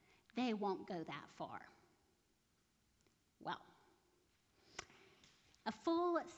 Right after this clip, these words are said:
sixty-five percent of the participants went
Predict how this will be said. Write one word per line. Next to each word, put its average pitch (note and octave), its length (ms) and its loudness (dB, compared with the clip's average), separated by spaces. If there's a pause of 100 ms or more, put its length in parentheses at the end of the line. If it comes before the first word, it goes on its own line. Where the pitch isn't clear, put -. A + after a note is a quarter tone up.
sixty-five G#3+ 1040 0 (140)
percent G#3+ 720 -6
of G#3 120 -4
the G3+ 80 -6
participants D#4+ 640 -2 (340)
went G#3+ 200 -2